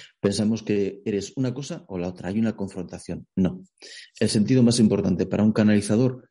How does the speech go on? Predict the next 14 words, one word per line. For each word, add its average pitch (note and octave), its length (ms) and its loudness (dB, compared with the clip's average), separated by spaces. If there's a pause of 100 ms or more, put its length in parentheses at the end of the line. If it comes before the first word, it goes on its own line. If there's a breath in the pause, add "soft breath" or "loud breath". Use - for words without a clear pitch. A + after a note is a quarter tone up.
(180)
no G#2+ 140 0
es A2 100 -4
percibir G2 440 -4
ángeles B2 580 -2
ni G2 80 -2
escuchar G2 640 -8 (180)
guías, A2 480 -4
es A#2+ 160 -4
el B2 80 -2
sentido C3 460 -4
común. G2 540 -4 (420 soft breath)
Pues G2+ 180 -6
lo F#2 100 -8
mismo C#3 460 -8